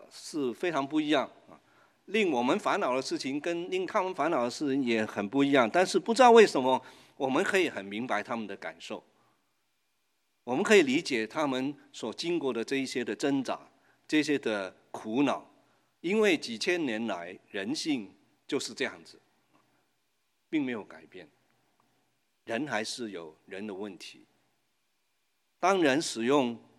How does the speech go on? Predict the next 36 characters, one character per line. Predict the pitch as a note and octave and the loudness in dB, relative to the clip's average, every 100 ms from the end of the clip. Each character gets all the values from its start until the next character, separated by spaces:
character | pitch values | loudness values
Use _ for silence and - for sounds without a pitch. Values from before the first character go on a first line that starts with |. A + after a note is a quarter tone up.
| _ | _
人 | - A2 C#3+ | -4 0 2
的 | D#3 | 2
方 | - C3 C3+ | 2 -2 -2
法， | F#2 E2 D2+ _ | -10 -16 -18 _
而 | G2 | -12
不 | A2+ D3 | -10 -10
是 | C#3+ C3+ | -8 -8
用 | B2 | -8
神 | G2+ - G2+ B2+ | -10 -12 -8 -6
的 | |
方 | C3 B2+ A#2 | -6 -6 -8
法 | F#2+ E2 _ _ _ - | -10 -16 _ _ _ -12
来 | G2 A2+ | -8 -6
实 | - G#2+ | -8 -8
现 | B2 A2 | -6 -8
神 | - F#2+ | -10 -12
的 | G2 | -12
计 | F#2+ A#2+ | -12 -12
划 | G2 F#2+ | -12 -14
的 | F2 | -14
时 | - F#2 | -18 -16
候， | F2+ D#2 _ _ _ _ _ _ _ _ _ _ | -18 -18 _ _ _ _ _ _ _ _ _ _
也 | A2+ E3+ | 2 4
许 | G#3+ - G2+ E2+ _ _ _ _ _ _ _ _ | 4 0 -6 -10 _ _ _ _ _ _ _ _
会 | E3+ | -2
成 | D3 A2+ B2 | 0 -2 -6
功， | B2 B2 C3 _ _ _ _ _ _ _ _ _ _ _ | -6 -8 -10 _ _ _ _ _ _ _ _ _ _ _
也 | B2 D3+ F#3+ | 2 4 4
许 | - A2 | 0 -4
问 | B2+ E3+ | 0 0
题 | B2 A#2+ | -2 -8
好 | - - G2+ | -8 -6 -6
像 | - E3 A2+ - _ _ | 0 0 0 -6 _ _
解 | B2 G2+ | -4 -2
决 | A2 | 0
了， | G#2+ | -2